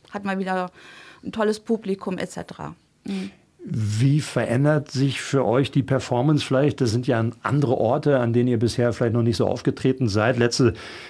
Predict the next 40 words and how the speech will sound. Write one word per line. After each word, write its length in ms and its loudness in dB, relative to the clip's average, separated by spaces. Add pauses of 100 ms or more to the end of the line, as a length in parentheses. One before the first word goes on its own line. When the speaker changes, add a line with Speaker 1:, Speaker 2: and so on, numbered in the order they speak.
Speaker 2:
letzte 300 2
Woche 240 4
wart 180 2
ihr 140 2
an 80 0
einem 160 2
Ort, 180 2
da 120 2
habt 180 0
ihr 80 4
schon 140 2
mal 80 2
ein 60 0
Konzert 380 0
gegeben, 460 2
aber 240 2
es 80 2
sind 120 0
ja 100 2
auch 180 -2
immer 180 2
wieder 160 2
neue 240 2
Bedingungen 520 2
da. 260 2
Also 540 2
worauf 580 -2
müsst 420 0
ihr 80 4
euch 120 -2
da 100 2
einstellen? 640 0
Verändert 400 2
das 140 4
ein 60 6
bisschen 240 4
was 140 0
bei 120 0
euch? 280 2 (1900)
Speaker 1:
Verändern? 800 -2